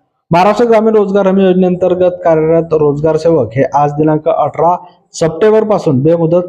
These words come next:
काम बंद आंदोलनावर गेले आहेत. रोजगार सेवकांना दरमहा दहा हजार रुपये मानधन देण्याचा शासन निर्णय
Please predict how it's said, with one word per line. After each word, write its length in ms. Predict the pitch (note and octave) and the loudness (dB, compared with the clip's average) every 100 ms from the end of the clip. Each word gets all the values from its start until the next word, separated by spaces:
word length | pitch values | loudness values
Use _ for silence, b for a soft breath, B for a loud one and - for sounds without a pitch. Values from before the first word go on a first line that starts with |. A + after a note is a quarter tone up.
| - | -4
काम 200 | D#3 D#3 | -2 0
बंद 220 | D#3 E3+ | 0 2
आंदोलनावर 560 | F3 D3 C3+ C#3 C3+ C3+ | 0 0 2 2 2 0
गेले 220 | C3 C3 | 0 2
आहेत. 240 | B2 C3 C3 - _ _ B B B | 2 0 -4 -8 _ _ B B B
रोजगार 320 | E3 F#3+ A#3+ | 0 2 2
सेवकांना 560 | A#3+ G#3+ G#3 G3+ G3+ G3+ | 2 0 2 0 0 0
दरमहा 380 | F#3 E3+ E3 E3 | 0 2 2 2
दहा 240 | D#3 D3+ | 2 0
हजार 220 | C#3 D3 | 2 0
रुपये 400 | D3 C#3 D3 D#3 D#3 - _ - | 0 -2 0 0 -2 -10 _ -2
मानधन 460 | C#3+ C3+ C#3+ F#3 | 0 2 0 0
देण्याचा 380 | F3+ F3 D#3+ D#3+ D#3+ | 0 0 0 0 -2
शासन 380 | C#3+ - D3 | -2 0 0
निर्णय 280 | C#3+ D#3 C#3+ | 2 2 0